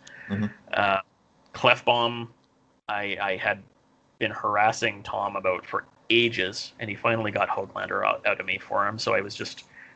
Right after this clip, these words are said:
Speaker 2: was crossing my fingers all year that I'd scouted him right, um,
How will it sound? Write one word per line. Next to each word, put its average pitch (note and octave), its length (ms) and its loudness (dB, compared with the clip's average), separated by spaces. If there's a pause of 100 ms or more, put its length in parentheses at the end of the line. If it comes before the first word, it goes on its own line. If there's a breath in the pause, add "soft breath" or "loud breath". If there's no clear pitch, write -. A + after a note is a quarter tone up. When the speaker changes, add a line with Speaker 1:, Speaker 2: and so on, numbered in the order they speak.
Speaker 2:
was A#2+ 100 0
crossing C3+ 360 10
my A#2+ 100 4
fingers A#2+ 280 0
all G#2+ 160 2
year G#2 200 -8
that G2 140 -6
I'd F#2+ 120 -2
scouted G2+ 320 -4
him A2+ 140 -4
right, C#3+ 280 2 (120)
um, G2 280 -6